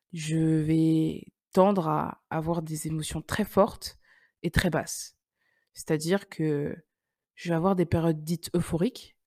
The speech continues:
où je vais avoir une confiance en moi surdimensionnée, un ego surdimensionné aussi, un complexe de Dieu,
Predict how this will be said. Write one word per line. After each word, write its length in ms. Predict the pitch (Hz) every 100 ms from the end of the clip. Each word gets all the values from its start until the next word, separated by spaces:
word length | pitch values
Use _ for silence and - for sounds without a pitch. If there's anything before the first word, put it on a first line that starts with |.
| _
où 80 | 156
je 80 | 151
vais 60 |
avoir 220 | 165 156 175
une 100 | 151
confiance 420 | - 160 160 -
en 40 |
moi 280 | 165 165 160 _ _ _ _ _ _ _ _ _
surdimensionnée, 840 | - 226 190 185 170 - 160 180 - _ _ _ -
un 160 | 165
ego 340 | 170 175 175 175
surdimensionné 760 | - 214 185 180 170 - 165
aussi, 440 | 156 151 - 294 _ _ _ _ _ _
un 80 | 160
complexe 460 | 156 170 - 175 151
de 80 | 165
Dieu, 360 | 151 170 233